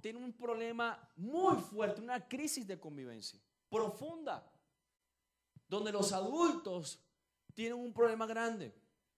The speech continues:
Eso ha hecho corrupción en los ámbitos de gobierno, eso ha hecho corrupción en todo. No hay ninguna rama, ninguna de estas esferas, en la economía, en el deporte, en la educación,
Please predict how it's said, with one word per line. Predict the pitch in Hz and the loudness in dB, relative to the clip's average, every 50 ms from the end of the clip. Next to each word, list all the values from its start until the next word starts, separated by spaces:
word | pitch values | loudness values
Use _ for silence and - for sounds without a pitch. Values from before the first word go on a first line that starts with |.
| _ _ _ _ _ _ _ _ _ _ _ _ | _ _ _ _ _ _ _ _ _ _ _ _
Eso | - 208 208 208 214 208 | 0 2 2 4 6 8
ha | 208 208 208 208 | 8 10 10 8
hecho | 202 - - | 6 4 0
corrupción | - - 190 175 170 160 160 - - 208 208 208 208 214 208 196 | 0 2 2 4 4 2 0 -2 -2 0 0 2 2 0 0 -2
en | 185 190 180 | -2 -2 -2
los | 170 156 - | -2 -2 -2
ámbitos | - 175 180 185 180 160 180 170 | -4 -4 -4 -6 -6 -6 -6 -6
de | 165 | -4
gobierno, | 160 151 151 151 175 196 220 220 214 190 185 175 170 - - - - | -4 -6 -6 -4 -2 0 0 0 0 -2 -6 -8 -10 -12 -18 -12 -6
eso | - 170 170 - | -4 -2 -2 0
ha | 190 190 | 0 0
hecho | 190 - 202 170 | 0 -2 -4 -4
corrupción | - 180 156 151 147 - - - - 196 | -2 -2 -2 -2 -2 -2 -2 -2 -2 -2
en | - - 180 175 165 - | -2 -4 -4 -4 -4 -4
todo. | - 208 202 202 170 - - - - - | -4 -2 0 0 -2 -2 -4 -8 -12 -8
No | 175 185 220 247 | -2 2 2 4
hay | 262 - | 4 2
ninguna | 277 277 262 247 262 262 254 247 | 0 -4 -6 -6 -4 -2 -2 -2
rama, | 208 190 196 214 226 240 247 226 190 170 | -2 -2 -2 0 2 2 2 2 0 -2
ninguna | 170 185 196 220 240 247 254 | -4 -6 -6 -8 -6 -6 -6
de | 247 | -6
estas | 247 240 208 | -4 -4 -4
esferas, | 190 170 - - 185 196 202 | -4 -4 -2 -2 -4 -2 -2
en | 190 180 | -4 -6
la | 175 | -8
economía, | 170 170 165 156 151 151 160 175 185 185 | -8 -8 -8 -8 -8 -8 -8 -8 -8 -8
en | 180 175 | -6 -6
el | 165 | -6
deporte, | 156 147 147 - 180 180 180 180 175 175 | -6 -8 -6 -2 0 0 0 0 -2 -6
en | 165 | -8
la | 165 | -8
educación, | 160 156 160 156 - 202 208 196 | -6 -6 -4 -4 -4 -6 -8 -10